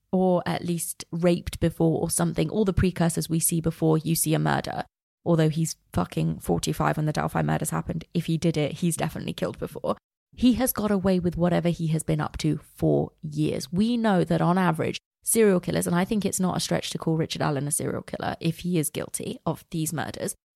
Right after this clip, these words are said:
typically start killing in their mid-twenties. You telling me he sat around twenty years with nothing? No, there's something there. So would a man like that, who's clearly very careful, risk his entire life by getting involved with a man like Kegan Kline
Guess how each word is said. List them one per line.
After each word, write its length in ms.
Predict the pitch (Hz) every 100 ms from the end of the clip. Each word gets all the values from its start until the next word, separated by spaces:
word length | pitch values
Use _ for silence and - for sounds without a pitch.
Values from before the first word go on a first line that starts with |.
| _
typically 360 | - 233 220 202
start 240 | 180 170
killing 220 | - 160 151
in 80 |
their 120 | 151 143
mid-twenties. 720 | 143 - - - - 240 - _ _ _ _ _ -
You 140 | 180
telling 300 | 185 180 180
me 100 | 165
he 100 | 165
sat 220 | - 160
around 220 | 160 160
twenty 320 | - 156 151 160
years 200 | 151 -
with 160 | -
nothing? 380 | 143 - 160 160
No, 220 | - - - -
there's 120 | 151
something 380 | - 143 - - -
there. 180 | 110 - _ _ _ _ _ _
So 160 | -
would 260 | 208 190 269
a 80 | 330
man 280 | 320 285 262
like 180 | 240
that, 280 | - - 180
who's 120 | - 269
clearly 360 | - 302 339
very 260 | 247 254 302
careful, 640 | - 254 208 - - 226 _ _ _
risk 260 | 359 370 -
his 140 | 359
entire 400 | 359 320 320 311
life 460 | 294 277 226 - - _
by 100 | - 277
getting 240 | 277 285
involved 300 | 285 269 269
with 100 | 269
a 40 |
man 180 | 262 262
like 220 | 262 -
Kegan 400 | - 262 262 269
Kline 460 | 262 269 269 302 359